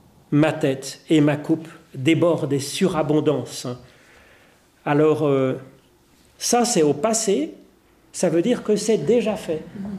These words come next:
On est déjà béni, on est déjà, hein, enduire d'huile, c'est on est déjà fait Christ finalement. C'est déjà fait, c'est pas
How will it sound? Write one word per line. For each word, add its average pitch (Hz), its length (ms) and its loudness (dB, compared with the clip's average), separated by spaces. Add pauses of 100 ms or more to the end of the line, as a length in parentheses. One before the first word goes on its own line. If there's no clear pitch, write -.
(120)
On 160 160 2
est 147 100 2
déjà 196 380 2
béni, 170 520 0 (440)
on 170 200 2
est 175 120 4
déjà, 202 480 0
hein, 165 220 0 (100)
enduire 180 480 2
d'huile, 202 340 -2
c'est 160 220 -2
on 151 120 0
est 170 100 4
déjà 175 240 0
fait 185 220 -2
Christ - 600 -6
finalement. 139 540 -4 (1040)
C'est 226 200 2
déjà 185 300 4
fait, 160 300 0
c'est - 240 0
pas 170 220 0